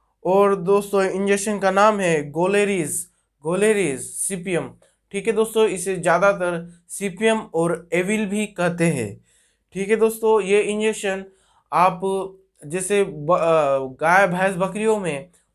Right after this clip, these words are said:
बुखार हो, द-, डायरिया हो या फिर मास्टाइटिस हो या थैलेरियोसिस हो, बेबियोसिस हो, जो भी बीमारी हो, इनमें हम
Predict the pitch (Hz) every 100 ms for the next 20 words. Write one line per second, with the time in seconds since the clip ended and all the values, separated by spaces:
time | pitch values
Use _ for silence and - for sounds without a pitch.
0 | - 170 180 220 214 185 180 175 151 147
1 | 139 175 180 196 220 214 180 175 170 170
2 | - _ _ _ 151 196 208 208 185 175
3 | 180 _ _ _ 147 175 180 196 208 208
4 | 214 214 196 170 165 170 _ _ 143 170
5 | 180 180 175 - 185 208 214 214 208 190
6 | 175 175 151 143 - _ - 139 180 208
7 | 214 208 202 170 156 151 139 139 _ _
8 | _ - 196 226 254 226 233 190 202 214
9 | 226 202 156 123 - _ _ 190 220 226
10 | 226 208 175 175 175 175 -